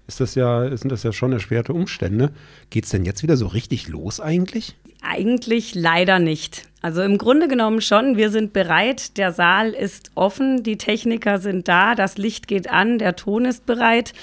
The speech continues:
Speaker 2: die Künstler stehen auf der Bühne, aber leider bleibt das Publikum ein bisschen aus.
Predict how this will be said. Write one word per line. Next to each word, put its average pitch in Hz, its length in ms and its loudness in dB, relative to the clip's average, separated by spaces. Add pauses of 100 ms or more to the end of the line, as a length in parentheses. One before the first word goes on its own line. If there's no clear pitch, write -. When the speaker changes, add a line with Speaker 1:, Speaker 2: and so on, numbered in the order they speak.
(460)
Speaker 2:
die 190 100 -6
Künstler 226 460 2
stehen 208 280 0
auf 196 220 2
der 196 140 0
Bühne, 226 600 -2 (720)
aber 180 200 0
leider 196 680 4 (680)
bleibt - 720 -8
das 208 160 -6
Publikum 214 580 -6
ein 214 220 -4
bisschen 190 560 -4
aus. 165 500 -8